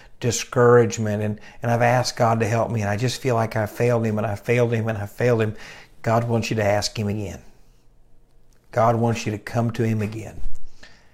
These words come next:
Just like he said to Gideon, "You can win this battle right now,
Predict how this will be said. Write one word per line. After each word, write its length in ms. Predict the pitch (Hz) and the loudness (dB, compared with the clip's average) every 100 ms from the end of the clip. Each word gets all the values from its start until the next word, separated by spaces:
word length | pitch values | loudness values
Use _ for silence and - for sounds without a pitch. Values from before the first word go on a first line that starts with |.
| - - | -20 -12
Just 220 | - 117 | -6 0
like 320 | 131 127 127 - | 2 2 -2 -6
he 200 | - 117 | -4 -2
said 300 | - 123 120 | 0 0 0
to 60 | |
Gideon, 520 | 113 110 101 95 95 - - - - - | 0 0 0 -2 -4 -8 -8 -6 -8 -8
"You 140 | - 123 | 0 2
can 220 | 120 107 | 2 2
win 400 | 113 135 147 143 | 2 2 0 -4
this 180 | 127 123 | -4 -4
battle 440 | - 120 123 127 113 | 2 4 6 6 4
right 280 | 113 131 | 4 2
now, 360 | 113 104 90 | 0 -4 -4